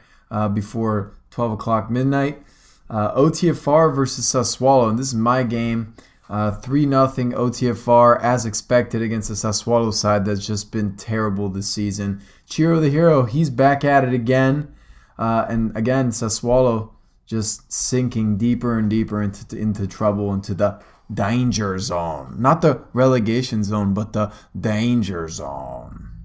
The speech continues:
Ciro Immobile, twenty-three goals now. That's one more than his twenty-two career high.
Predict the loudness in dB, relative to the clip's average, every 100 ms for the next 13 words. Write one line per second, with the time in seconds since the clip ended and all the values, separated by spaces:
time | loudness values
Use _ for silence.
0 | -14 -2 0 2 2 4 6 4 4 2
1 | 2 -2 -6 -8 -2 0 0 2 2 4
2 | 4 2 2 2 4 2 0 -2 -2 0
3 | 2 2 2 0 -2 -2 -2 -2 -2 -2
4 | -2 -2 0 2 0 -2 -4 0 4 4
5 | 2